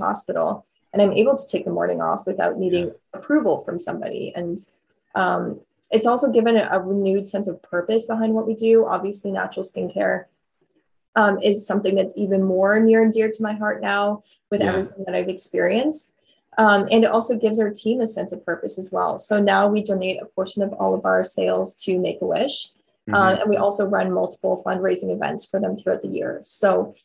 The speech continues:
Speaker 1: that's
Speaker 2: Wow.
Speaker 1: been a really rewarding way to be able to give back as well, um, since our funds go directly to children and young adults that have brain tumors and brain cancers, which are actually the leading cause of cancer-related deaths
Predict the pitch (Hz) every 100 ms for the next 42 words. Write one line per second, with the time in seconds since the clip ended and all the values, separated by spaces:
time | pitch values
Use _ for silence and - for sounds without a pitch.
0 | _ 214 220 - 240 220 208 202 196 185
1 | 185 185 185 180 175 - 180 - - -
2 | - - - - 185 185 185 165 190 -
3 | - 143 147 190 - 185 185 196 196 190
4 | 190 190 185 180 - 185 175 175 170 160
5 | - - 202 202 202 185 180 180 170 185
6 | 156 - - 190 - 175 180 - 196 185
7 | 170 - - - - 202 - - - 202
8 | 202 196 196 233 208 185 190 190 - 170
9 | 180 - - 170 - 185 180 90 - -
10 | - - -